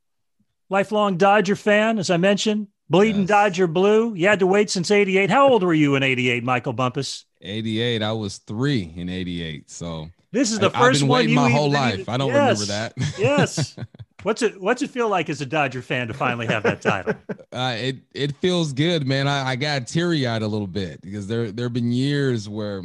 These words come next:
Speaker 2: especially recently, where we've been close, and then a lot of years where we were nowhere near it. And I thought about my grandmother, 'cause my grandmother was the first person who gave me a newspaper. I believe it was the,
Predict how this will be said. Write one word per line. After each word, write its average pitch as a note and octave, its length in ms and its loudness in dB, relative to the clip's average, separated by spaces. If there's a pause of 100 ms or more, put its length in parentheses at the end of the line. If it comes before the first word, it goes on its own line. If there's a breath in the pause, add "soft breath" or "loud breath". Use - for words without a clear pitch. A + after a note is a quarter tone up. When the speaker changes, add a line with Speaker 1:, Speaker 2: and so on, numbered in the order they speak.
(220)
Speaker 2:
especially C3+ 440 -4
recently, C3 440 -2
where A2+ 200 -4
we've G#2+ 240 -4
been F#2+ 180 -4
close, B2 500 -4
and G2+ 80 -8
then G2 320 -6
a E2+ 80 -12
lot A2+ 240 -6
of B2 60 -6
years A#2 300 -8
where G2+ 160 -8
we G#2+ 100 -4
were G#2 140 -6
nowhere G2+ 340 -8
near G#2+ 360 -6
it. A#2 100 -8
And G#2+ 200 -10
I G#2 120 -8
thought C#3 240 -2
about A#2+ 240 -2
my A2+ 160 -2
grandmother, F#2+ 640 -8
'cause F#2 120 -10
my A#2+ 160 -8
grandmother B2 460 -4
was G#2 140 -6
the F#2+ 180 -10
first A#2 260 -6
person G2 460 -8 (320)
who B2+ 80 -2
gave C3 240 -2
me C3+ 160 -2
a A2+ 60 -2
newspaper. G#2 640 -4
I F#2 80 -8
believe B2 260 -8
it B2+ 40 -6
was A2+ 180 -8
the, F#2+ 260 -10